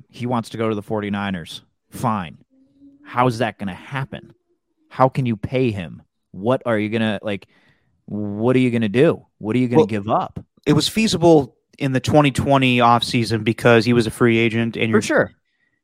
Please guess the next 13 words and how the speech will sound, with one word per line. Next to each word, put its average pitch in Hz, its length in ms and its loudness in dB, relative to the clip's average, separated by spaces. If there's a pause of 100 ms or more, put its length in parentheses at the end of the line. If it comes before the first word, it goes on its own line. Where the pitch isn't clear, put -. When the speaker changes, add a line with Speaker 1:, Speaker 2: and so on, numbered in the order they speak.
Speaker 2:
Yeah. - 140 -2
Speaker 1:
But 147 100 -4
I'm 160 60 -6
talking 196 180 0
about 151 180 2
this 147 200 -2
year. 123 320 -2 (120)
Speaker 2:
Yeah, 98 220 0
Speaker 1:
And 127 100 0
Speaker 2:
I 139 40 6
Speaker 1:
it's 120 120 0
Speaker 2:
gotcha. 101 100 -6
Speaker 1:
like, 123 300 -8